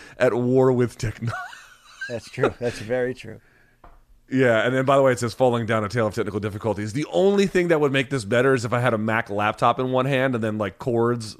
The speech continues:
Speaker 1: in another hand.
Speaker 2: Manich, can the
Speaker 1: But,
Speaker 2: people
Speaker 1: uh,
Speaker 2: hear you when you talk? Manich? They can't?
Speaker 1: Manich,
Speaker 2: When are we
Speaker 1: hold on,
Speaker 2: gonna fix
Speaker 1: Manich,
Speaker 2: that?
Speaker 1: Manich, yeah, I, I agree with Brian completely on this. From now on, man, when you wanna speak, I'm happy to hear you speak. I want the audience to hear it, too.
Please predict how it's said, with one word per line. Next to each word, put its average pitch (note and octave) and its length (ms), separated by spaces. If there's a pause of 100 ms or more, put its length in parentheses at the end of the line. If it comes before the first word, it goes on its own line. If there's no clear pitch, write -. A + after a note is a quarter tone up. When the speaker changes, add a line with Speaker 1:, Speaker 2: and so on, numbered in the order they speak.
(120)
Speaker 1:
in G#2+ 140
another G#2+ 320
hand. A#2+ 260 (480)
Speaker 2:
Manich, A3 380
can G3 120
the F#3+ 60
Speaker 1:
But, - 60
Speaker 2:
people G3 200
Speaker 1:
uh, - 60
Speaker 2:
hear G#3+ 180
you C4+ 200
when A3 160
you G#3 80
talk? A3+ 400 (1040)
Manich? F#3+ 300 (580)
They C#3 120
can't? D#3+ 220
Speaker 1:
Manich, E3+ 220
Speaker 2:
When G#3+ 100
are D4 40
we D4 100
Speaker 1:
hold D#3 60
on, C#3 80
Speaker 2:
gonna D3+ 120
fix C3+ 160
Speaker 1:
Manich, - 40
Speaker 2:
that? B2+ 240
Speaker 1:
Manich, C#3+ 320 (100)
yeah, A#2+ 340
I, C#3 120
I D#3 160
agree E3+ 200
with B2+ 160
Brian B2 320
completely A2+ 720
on B2 140
this. B2+ 260 (240)
From C#3+ 240
now F3 240
on, D3+ 240
man, A#2 300
when A#2 140
you D3+ 120
wanna D#3+ 220
speak, C#3 400
I'm C3+ 140
happy C3 280
to G#2+ 80
hear A#2 100
you G#2 120
speak. - 340
I D#3+ 60
want D3 200
the A#2 100
audience G#2 380
to F#2 80
hear F2+ 160
it, - 100
too. C#2 220